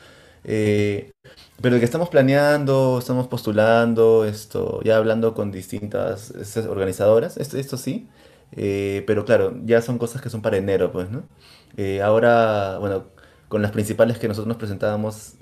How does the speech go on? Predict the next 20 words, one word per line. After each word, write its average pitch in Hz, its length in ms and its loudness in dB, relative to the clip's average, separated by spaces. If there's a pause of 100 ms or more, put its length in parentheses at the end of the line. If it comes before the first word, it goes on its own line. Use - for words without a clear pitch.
más 104 260 0
son, 107 720 -4
están - 200 -6
presentando 107 300 -4
ahorita 104 140 -2
lo 104 60 -2
que 92 60 -6
son 104 120 -4
tributos, 104 540 -4 (680)
eh, 92 800 -6 (220)
así 107 280 -8
que 101 460 0
ten-, 101 220 -6
tenemos 104 340 -2
que 90 640 -4 (200)
básicamente 107 560 0
ya 104 120 4
bu-, 104 120 0
buscar 104 420 2
otros, - 920 -4